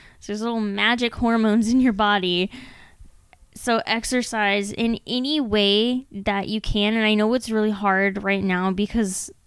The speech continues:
a lot of places, the gyms are closed, but if you can find anything that you can do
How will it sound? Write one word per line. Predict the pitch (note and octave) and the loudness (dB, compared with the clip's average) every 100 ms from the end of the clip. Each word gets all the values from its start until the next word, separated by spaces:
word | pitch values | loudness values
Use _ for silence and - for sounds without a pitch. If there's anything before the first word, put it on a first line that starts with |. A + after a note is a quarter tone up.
| _ - | _ -4
a | G3 | 0
lot | F#3+ G3 | 0 0
of | - | 0
places, | A3 - G3+ | 0 0 -4
the | F#3 | -4
gyms | F3+ F3+ F3 F#3+ G3 | -2 0 0 0 0
are | F#3+ | -2
closed, | - F#3 F3+ A#3 C4+ - | 0 2 2 2 -2 -2
but | F#3+ | 0
if | G3+ - | 0 0
you | G#3 | -2
can | - A3+ | 0 0
find | - G3+ G3+ - | 2 2 2 0
anything | F#3 A#3 A#3+ A#3 A3 G#3+ G#3+ - - - - - _ _ _ | -2 0 0 2 2 2 0 -2 -12 -20 -20 -20 _ _ _
that | G#3 G#3 G3+ | -4 -2 0
you | G#3+ | -2
can | - A3 G3+ | 0 0 2
do | G3 G3 G3 G3 F#3+ | 2 2 2 2 -2